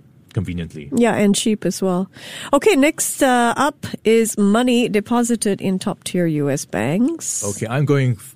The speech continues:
Speaker 1: up because I think everyone's flush with cash with all the stimulus measures.
Speaker 2: Correct. C N B C reports U S banks are swimming in money.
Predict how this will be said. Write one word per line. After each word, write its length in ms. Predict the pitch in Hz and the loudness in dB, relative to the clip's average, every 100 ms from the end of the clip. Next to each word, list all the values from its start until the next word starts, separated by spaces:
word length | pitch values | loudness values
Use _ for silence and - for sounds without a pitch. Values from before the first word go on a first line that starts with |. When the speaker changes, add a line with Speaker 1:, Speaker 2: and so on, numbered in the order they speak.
| _ _ | _ _
Speaker 1:
up 200 | 147 - - | -6 -6 -6
because 640 | 113 - 110 107 98 - - | -4 -2 0 0 -2 -4 -4
I 80 | 113 | -6
think 500 | - 104 104 98 90 | -4 -4 -2 -4 -4
everyone's 340 | 107 95 95 | -6 -4 -4
flush 260 | - 135 120 | -2 -4 -2
with 140 | 113 | -4
cash 220 | - 110 | -4 -4
with 100 | - | -6
all 160 | - 117 | -4 -4
the 40 | |
stimulus 360 | 107 104 95 92 | -2 -4 -6 -6
measures. 340 | 92 82 76 | -6 -8 -8
Speaker 2:
Correct. 580 | - 311 330 311 - - - | 0 2 2 0 -2 -4 -2
C 220 | - 285 | 0 2
N 80 | 277 | 4
B 100 | 262 | 2
C 220 | - 311 | 2 2
reports 580 | 262 - 302 - - - | 2 2 0 0 -6 -2
U 200 | 220 240 | 2 4
S 140 | 262 220 | 2 2
banks 320 | 226 220 220 | 0 0 0
are 100 | - | 0
swimming 680 | 202 - - 262 339 359 214 | -2 -2 0 2 4 2 2
in 240 | - 190 | 2 2
money. 340 | 185 170 170 | 2 2 2